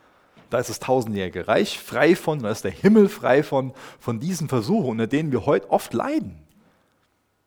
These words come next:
Wir leben in einer Welt, wo wir oft versucht werden. Ja,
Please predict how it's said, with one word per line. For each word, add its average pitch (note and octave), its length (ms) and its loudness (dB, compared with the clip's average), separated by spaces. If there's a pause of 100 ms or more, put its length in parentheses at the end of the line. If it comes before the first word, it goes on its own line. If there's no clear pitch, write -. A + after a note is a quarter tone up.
(380)
Wir A#2 100 0
leben A#3+ 260 6
in C3 140 2
einer A#2 100 4
Welt, E3+ 240 4
wo D3 100 -2
wir D3+ 140 4
oft - 180 -4
versucht G#3 460 -4
werden. F2+ 320 -4
Ja, G#2 460 -6